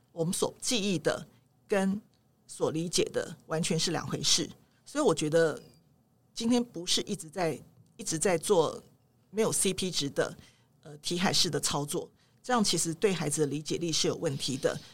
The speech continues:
而且大家其实眼光要放远一点，是今天如果，今天就算是在国中好了，或许暂时可以得到一些分数，但是我们知道到高中，好，大家翻一下高中课本，好，或大学的课本，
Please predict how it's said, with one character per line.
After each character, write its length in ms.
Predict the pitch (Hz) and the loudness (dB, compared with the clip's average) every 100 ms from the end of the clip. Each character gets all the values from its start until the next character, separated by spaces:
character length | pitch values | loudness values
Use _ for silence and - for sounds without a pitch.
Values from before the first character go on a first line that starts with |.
| - | -4
而 80 | 226 | -2
且 240 | 247 240 - - _ | 4 2 2 -16 _
大 100 | - | 0
家 120 | 202 220 | 2 2
其 180 | - 160 | -2 -2
实 60 | |
眼 120 | 165 160 | -4 -2
光 160 | 170 | -2
要 100 | 165 | -2
放 240 | 147 156 139 | -2 -2 -4
远 100 | - | -8
一 60 | |
点， 220 | 151 - | -10 -12
是 120 | 165 185 | -8 -4
今 160 | 208 | 0
天 120 | 208 | 2
如 80 | 208 | 4
果， 100 | 175 | 4
今 160 | 151 - - - - | 2 -6 -10 -12 -2
天 180 | 220 220 | 2 4
就 140 | 233 | 4
算 160 | 214 196 | 4 2
是 80 | 180 | 2
在 160 | 190 | 0
国 180 | 165 143 | 2 -2
中 160 | 151 151 | 0 -2
好 200 | - - | -4 -6
了， 120 | - - - | -8 -14 -8
或 140 | - | -2
许 120 | 214 139 | 0 2
暂 240 | 220 180 | 2 2
时 140 | 170 | 0
可 140 | 143 165 | 0 -2
以 40 | |
得 140 | - 147 | -2 -2
到 160 | 156 | 0
一 40 | 156 | 0
些 140 | 160 | -2
分 220 | 139 143 | -2 -2
数， 220 | 165 190 - _ _ - | -2 -2 -6 _ _ -4
但 100 | 294 | 0
是 60 | |
我 80 | 254 | 0
们 100 | 143 | 0
知 120 | 147 | 0
道 100 | 180 | 0
到 160 | 165 185 | 2 0
高 180 | 170 170 | 2 0
中， 300 | 170 170 190 - _ | 0 -2 -4 -8 _
好， 160 | - 147 | -8 -4
大 160 | 202 196 | 2 2
家 60 | |
翻 180 | 202 196 | 4 0
一 40 | |
下 160 | 175 170 | 2 0
高 180 | 165 165 | 0 0
中 160 | 165 | 0
课 180 | 165 170 | 0 -4
本， 140 | 160 - 165 _ _ - | -4 -8 -10 _ _ -6
好， 180 | 165 | -4
或 160 | 151 208 | -2 -2
大 200 | 196 175 | 2 0
学 120 | 165 | 0
的 80 | 151 | -4
课 220 | 151 185 | -2 -2
本， 240 | 143 - | -2 -6